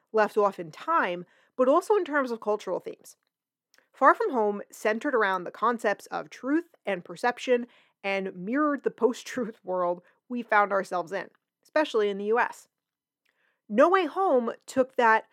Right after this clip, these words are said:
to the next logical step with the reveal of Peter's identity and the full resurrection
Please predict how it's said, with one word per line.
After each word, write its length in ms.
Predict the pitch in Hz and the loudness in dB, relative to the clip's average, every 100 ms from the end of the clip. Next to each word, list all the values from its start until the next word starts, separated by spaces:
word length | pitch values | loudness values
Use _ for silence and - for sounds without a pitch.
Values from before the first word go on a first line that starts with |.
| _ _ - | _ _ -14
to 220 | - 226 | -8 0
the 100 | 185 | 0
next 300 | 208 262 - | 2 -2 0
logical 420 | 220 208 202 190 | 2 2 0 -10
step 440 | 180 - 285 - _ _ _ | -8 0 0 0 _ _ _
with 160 | 208 202 | -2 -2
the 60 | |
reveal 400 | 180 - 277 359 | -4 -2 2 2
of 100 | 254 | 0
Peter's 300 | - 202 180 | -2 -4 -2
identity 560 | 185 170 175 170 175 151 _ _ | -2 -4 -4 -4 -6 -10 _ _
and 280 | 208 208 196 - - | -2 -2 -4 -12 -14
the 220 | 202 196 - - | -14 -14 -18 0
full 400 | 285 311 359 370 _ - | 4 6 6 2 _ -6
resurrection 800 | 180 226 359 359 196 - 151 | 0 2 2 4 4 2 -14